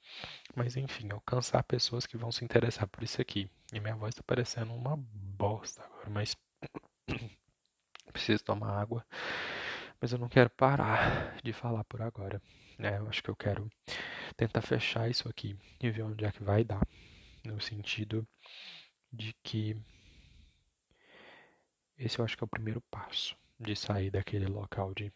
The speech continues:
medo, de ansiedade, de, "Nossa, mas como é que vai ser isso, né?" Tipo assim, não sei muito bem como é que vai ser. E,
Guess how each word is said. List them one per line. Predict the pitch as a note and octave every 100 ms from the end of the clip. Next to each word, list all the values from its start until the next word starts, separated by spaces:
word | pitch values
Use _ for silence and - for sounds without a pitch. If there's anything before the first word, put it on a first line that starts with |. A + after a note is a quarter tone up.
| _ A#2+
medo, | G#2 G#2+ A2+ G#2 G2
de | G#2 G2+ G2+
ansiedade, | G2 - F#2 F#2+ F#2+ G2 G2
de, | G2 F#2+
"Nossa, | G#2 A2+ -
mas | F#2+ -
como | - G#2
é |
que | -
vai | G#2+
ser | G2+ A#2+
isso, | G#2 F#2+ -
né?" | F#2+
Tipo | -
assim, | A#2+ G#2 G#2 - - - - - - -
não | -
sei | -
muito | A2+ -
bem | A2 G#2 G#2
como | G#2
é | G#2
que | -
vai | G#2+ G#2 G#2+
ser. | - - G#2 G2+ - - - - -
E, | G#2 G2 F#2+ G2 F#2+